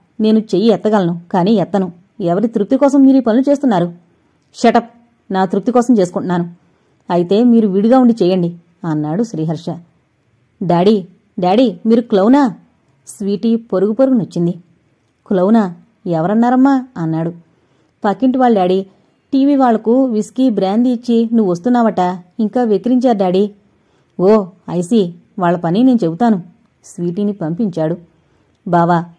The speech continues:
స్వీటీని మాయ చేశారు, మరి మాకేం జవాబు చెబుతారు? మా స్నేహితుల సర్కిల్లో తలెత్తుకు తిరగలేకపోతున్నాం" అన్నాడు శ్రీహర్ష. "చిచ్చి, బొత్తిగా పాడైపోయింది దేశం, ఎవరైనా బాగుపడితే చూడలేరు." చెరచెరా బయటికి వెళ్ళాడు రాజశేఖరం.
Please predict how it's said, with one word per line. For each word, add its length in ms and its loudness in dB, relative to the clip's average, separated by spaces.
స్వీటీని 480 0
మాయ 340 0
చేశారు, 440 -2
మరి 240 0
మాకేం 460 -2
జవాబు 360 0
చెబుతారు? 380 0
మా 180 0
స్నేహితుల 440 -2
సర్కిల్లో 520 0
తలెత్తుకు 400 -4
తిరగలేకపోతున్నాం" 800 -2
అన్నాడు 380 -4
శ్రీహర్ష. 500 -8
"చిచ్చి, 300 0
బొత్తిగా 380 0
పాడైపోయింది 560 0
దేశం, 320 -2
ఎవరైనా 400 -2
బాగుపడితే 560 -2
చూడలేరు." 360 0
చెరచెరా 440 -4
బయటికి 420 -4
వెళ్ళాడు 340 -2
రాజశేఖరం. 640 -6